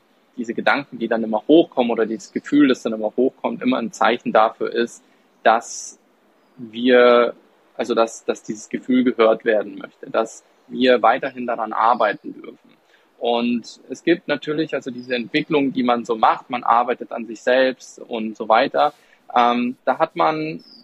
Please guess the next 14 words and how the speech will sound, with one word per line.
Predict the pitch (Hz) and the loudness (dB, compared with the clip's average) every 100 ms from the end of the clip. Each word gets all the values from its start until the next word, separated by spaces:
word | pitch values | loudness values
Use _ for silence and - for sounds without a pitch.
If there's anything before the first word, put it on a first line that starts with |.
| _ | _
vielleicht | 151 151 - | 0 0 -2
Phasen, | 165 190 180 160 | 0 2 0 -6
in | |
denen | 147 156 | -4 -4
man | 147 139 131 139 | -4 -4 -6 -6
mehr | 143 160 180 185 175 - _ _ _ _ _ _ - | -4 2 4 2 0 -8 _ _ _ _ _ _ -8
an | 139 | -8
sich | 135 - - | -8 -6 0
arbeitet | 135 139 135 131 - 123 - | 2 4 2 0 -2 -4 -4
und | 123 - | -10 -8
diese | 131 139 | -6 -2
Erfolge | 123 - 139 143 165 151 131 | -2 -2 2 4 4 2 0
dann | 123 120 | -2 -2
auch, | - 113 113 | -2 0 0